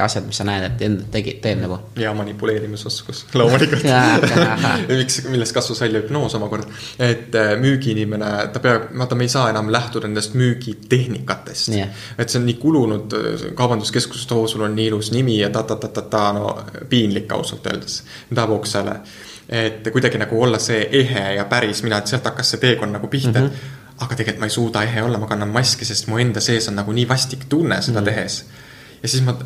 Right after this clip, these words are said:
Speaker 2: s-, olengi aru saanud, et müük on mulle näidanud, et ma olen teinud seda tööd selleks, et aru saada, et see töö mulle absoluutselt ei sobi.
Speaker 1: Mm.
Speaker 2: Mm, väga huvitav, eks
Speaker 1: On
Speaker 2: ju.
Speaker 1: ju?
Speaker 2: Et ja, ja kui ma siis kuueteist aastaselt seal nagu rügasin seda tööd teha, käia koolis, siis ma arvasin vahepeal, et ma võiks väga suur noor poliitik olla,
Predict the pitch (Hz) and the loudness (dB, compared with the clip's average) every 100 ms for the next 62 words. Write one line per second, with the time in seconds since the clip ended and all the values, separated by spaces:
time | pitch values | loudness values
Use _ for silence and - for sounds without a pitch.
0 | 131 143 - 127 123 120 110 101 101 - | -10 -6 0 2 4 2 0 -4 -6 2
1 | 131 120 - - 101 107 104 113 117 98 | 4 4 2 -4 -2 0 2 2 2 0
2 | 98 - - - - - 120 107 - 107 | -2 -8 -14 -20 -20 -8 -4 -4 -4 -6
3 | 107 110 107 113 107 - 101 117 110 110 | -2 0 2 2 0 -2 0 2 2 0
4 | 104 104 113 101 - - - 104 113 101 | -2 0 0 0 -4 -6 -8 -2 0 0
5 | 101 - 107 104 - - 98 101 95 87 | -4 -4 -4 -4 -8 -6 -2 0 0 -4
6 | - - 117 - - 127 95 - 117 113 | -6 -2 -2 -2 0 2 2 -2 0 2
7 | 110 98 - - 127 123 104 - - - | 2 2 -2 -2 4 4 2 -4 -10 -10
8 | - - 123 117 117 - 113 107 104 - | -10 -2 2 2 2 0 2 4 2 0
9 | 120 120 117 - - 143 113 - 127 - | 0 0 0 -4 0 0 2 0 -2 -2
10 | - 113 107 110 107 107 - - 156 151 | -6 -4 -2 0 -2 -4 -10 0 2 4
11 | 127 113 - 107 - 214 - 123 113 113 | 0 -2 -2 0 4 4 2 -2 0 0
12 | 110 190 202 113 - - - - - - | 4 4 4 2 -2 -6 -12 -20 -16 -4
13 | 139 135 113 107 117 131 110 110 107 - | 2 4 2 2 2 2 0 -2 -4 0
14 | 117 110 110 110 113 113 113 113 113 123 | 2 2 2 2 2 2 2 2 2 2
15 | 131 - 135 135 | -2 0 2 4